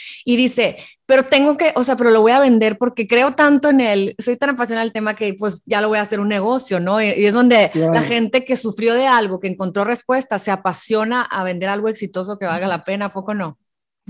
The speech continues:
Speaker 2: Claro que sí, ¿no? Y es, esa es la historia que nos está sucediendo
Speaker 1: Ujú.
Speaker 2: con esta máquina, ¿no? Eh, definitivamente, definitivamente era, era la desesperación por querer compartirlo y, y así empezó en la familia y se fue expandiendo y ahorita se hizo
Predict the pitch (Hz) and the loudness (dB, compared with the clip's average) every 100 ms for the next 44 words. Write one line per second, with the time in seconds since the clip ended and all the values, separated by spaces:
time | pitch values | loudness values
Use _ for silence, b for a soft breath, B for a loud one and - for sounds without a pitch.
0 | 190 175 175 190 185 175 190 196 233 202 | -2 0 2 0 0 -2 -2 -2 -2 0
1 | 175 165 165 175 202 190 196 196 202 202 | -2 -2 -6 -6 -4 -6 -4 -4 -4 -6
2 | 165 160 - 170 180 170 160 165 190 175 | -10 -10 -10 -12 -8 -8 -6 -6 -8 -10
3 | _ _ _ 190 175 170 170 185 175 175 | _ _ _ -14 -8 -8 -6 -6 -6 -8
4 | 170 151 170 196 180 147 160 156 156 175 | -12 -10 -10 -10 -10 -10 -10 -10 -8 -8
5 | 170 175 180 180 202 180 _ _ _ - | -6 -6 -6 -6 -6 -6 _ _ _ -12
6 | 175 165 185 196 196 196 190 185 147 _ | -8 -2 0 0 -2 0 0 -2 -4 _
7 | _ _ _ - 170 196 190 175 165 160 | _ _ _ -4 0 2 2 2 0 -2
8 | 160 - 165 156 165 170 208 180 160 160 | -6 -8 -6 -6 -6 -6 -8 -6 -6 -6
9 | 208 - 139 - 233 220 160 - 165 151 | -10 -10 -12 -10 -10 -8 -8 -8 -10 -8
10 | 170 151 165 165 180 170 175 165 165 220 | -8 -8 -8 -8 -8 -6 -8 -6 -6 -4
11 | 202 196 185 175 165 - 151 - 175 170 | -4 -4 -4 -6 -10 -14 -14 -10 -6 -4
12 | 165 170 175 147 139 165 156 147 175 160 | -4 -4 -4 -4 -8 -10 -10 -10 -10 -12